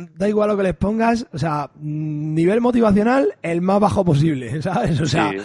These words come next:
Speaker 2: sí, sí.
Speaker 1: y le-, y,
Speaker 2: Y
Speaker 1: y, y luego los ves súper arrastrados ahí en el, en el, en el wod, y, y el problema con estos es que tú sabes perfectamente que, que lo pueden hacer bien. Lo que pasa es que su estado mental es el que les está cerrando las puertas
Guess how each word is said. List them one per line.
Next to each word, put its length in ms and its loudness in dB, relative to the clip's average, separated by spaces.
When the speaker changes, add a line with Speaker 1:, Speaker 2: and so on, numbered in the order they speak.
Speaker 2:
sí, 180 0
sí. 380 -2
Speaker 1:
y 100 -2
le-, 140 -4
y, 180 0
Speaker 2:
Y 880 -2
Speaker 1:
y, 60 -10
y 40 -4
luego 200 4
los 100 2
ves 440 -4
súper 520 -8
arrastrados 560 -6
ahí 220 -2
en 120 -4
el, 260 -6
en 180 -6
el, 500 -8
en 100 -12
el 100 -10
wod, 280 0
y, 440 -6
y 140 -14
el 80 -12
problema 240 0
con 100 0
estos 240 -2
es 80 -4
que 120 -6
tú 100 -4
sabes 200 2
perfectamente 600 -4
que, 260 -4
que 140 -8
lo 160 -4
pueden 180 -2
hacer 240 -6
bien. 320 -4
Lo 160 -2
que 80 -8
pasa 180 -4
es 60 -8
que 160 -4
su 180 -4
estado 300 -2
mental 640 -4
es 160 -6
el 100 -6
que 80 -4
les 120 -2
está 260 -4
cerrando 640 -2
las 140 -2
puertas 600 -4